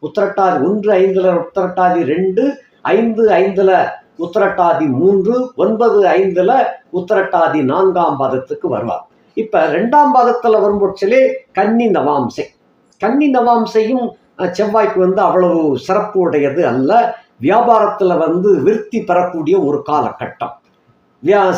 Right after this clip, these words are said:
சிம்ம-, சிம்மத்துல வரும்போது, ஆம், செவ்வாய் வந்து நவாம்ச சிம்மத்துல வரும்பொழுது கொஞ்சம் பலம் கிடைக்குது செவ்வாய்க்கு, நட்பு வீடாக போயிருது. ஆகையினாலே புதிய ஒப்பந்தங்கள் போடப்படும், தொழில் வகையில இருந்த சிரமங்கள் விலகும்,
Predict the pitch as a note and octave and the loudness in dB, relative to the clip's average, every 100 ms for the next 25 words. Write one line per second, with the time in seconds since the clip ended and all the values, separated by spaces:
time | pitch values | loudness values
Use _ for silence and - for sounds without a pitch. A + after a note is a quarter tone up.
0 | G3+ G#3 F#3+ A3+ A3+ A3+ G#3+ G3 F#3+ G3 | -2 0 0 0 -2 0 0 2 0 0
1 | F#3 G3+ G3+ D#3 - _ E3 F3+ E3 D#3+ | 2 2 2 0 -4 _ -6 -2 -2 -2
2 | - - G#3 G#3+ G3+ F#3+ G3+ E3 F#3 A#3 | -4 -4 0 2 2 0 -2 -2 0 0
3 | A3 F#3 F#3 F#3 F#3 F3+ E3+ E3 F3+ D3+ | 0 -4 -2 -2 0 0 0 0 -2 0
4 | D#3 A3 D4 - _ _ - A3+ G#3 E3 | -2 -2 -4 -6 _ _ -2 0 0 0
5 | F#3+ A#3+ A3 F3 F3 F3 D3+ B2 F3+ E3 | 0 0 0 0 0 0 -4 -4 -4 -2
6 | D3+ B2 B2+ G3 G#3 - G#3+ G3 F3+ D#3+ | -2 -4 -2 -2 -2 -4 0 2 2 0
7 | D#3+ - C#3+ B2+ A#2+ C4+ A#3 - _ F3 | -4 -2 -2 -2 -2 -4 -4 -10 _ -2
8 | G#3+ G#3 G3 F#3 F3+ F3 F3+ _ - A3+ | 0 2 2 2 2 0 -4 _ -8 -4
9 | A#3+ G#3+ F3 - A#3 G#3 G3+ F#3 F#3 C#3 | 0 2 0 0 -2 0 2 2 0 -2
10 | E3+ F3 D3+ - A#2 D#3 C4 B3+ _ _ | -2 0 0 -2 -2 -2 -4 -10 _ _
11 | _ _ _ _ _ - A3+ C#4 A3+ A3 | _ _ _ _ _ -2 0 0 0 0
12 | G#3+ G3+ F#3+ F#3 F3+ E3 - F#3+ G#3+ F#3+ | 2 2 4 4 2 -2 -2 -2 0 0
13 | F3 D#3 A2+ D3+ A#2+ E3 A#3 A#3+ | 0 -2 -2 -2 -2 -2 -4 -6